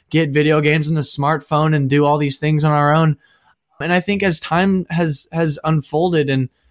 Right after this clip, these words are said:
and continued, we've really come to realize that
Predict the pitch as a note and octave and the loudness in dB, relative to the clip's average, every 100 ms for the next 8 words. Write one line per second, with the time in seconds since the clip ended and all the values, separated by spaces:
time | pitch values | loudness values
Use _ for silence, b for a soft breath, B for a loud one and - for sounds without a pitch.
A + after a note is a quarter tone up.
0 | _ C#3+ D#3 C#3+ D#3 G3 F#3+ D3 F3 D3 | _ -4 -2 -2 0 0 2 2 0 2
1 | F3 G3 E3+ F3 E3 C#3+ C#3+ F#3 F3+ C#3 | 0 0 0 -2 -2 0 2 2 2 2
2 | D3 C#3 | -2 -2